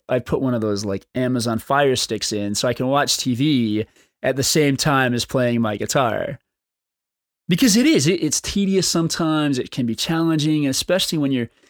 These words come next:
it takes time. Like, the more that you do something, it takes time.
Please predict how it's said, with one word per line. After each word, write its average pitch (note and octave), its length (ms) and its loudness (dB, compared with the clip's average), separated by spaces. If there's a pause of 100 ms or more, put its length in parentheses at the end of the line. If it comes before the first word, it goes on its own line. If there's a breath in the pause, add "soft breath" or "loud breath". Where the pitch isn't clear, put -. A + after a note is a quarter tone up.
(180 soft breath)
it E3+ 160 -2
takes G3+ 340 -2
time. F3+ 680 -6 (180)
Like, D3 200 -2 (460)
the D#3+ 80 2
more F3+ 320 2
that D#3+ 100 -2
you C#3+ 140 0
do A3 220 2
something, C#3 420 0
it C#3 80 -6
takes E3+ 300 -2
time. - 640 -6